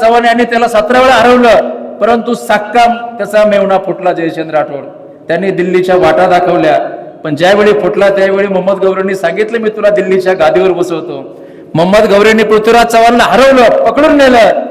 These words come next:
आणि पकडल्यानंतर जयचंद्र राठोड म्हटलं, "आता तुम्ही शब्द पाळा, मला दिल्लीच्या गादीवर बसवा."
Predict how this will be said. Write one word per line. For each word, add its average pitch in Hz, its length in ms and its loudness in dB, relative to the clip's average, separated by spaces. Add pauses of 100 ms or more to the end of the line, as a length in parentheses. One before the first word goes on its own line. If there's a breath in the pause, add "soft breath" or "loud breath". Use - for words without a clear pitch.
(120)
आणि 196 160 -4
पकडल्यानंतर 226 880 0
जयचंद्र 214 420 -2
राठोड 196 240 -2
म्हटलं, 196 300 -6
"आता 190 260 0
तुम्ही 190 260 -4
शब्द 180 260 -2
पाळा, 165 540 0 (1160)
मला 160 220 2
दिल्लीच्या 160 440 -2
गादीवर 151 400 -2
बसवा." 131 380 -6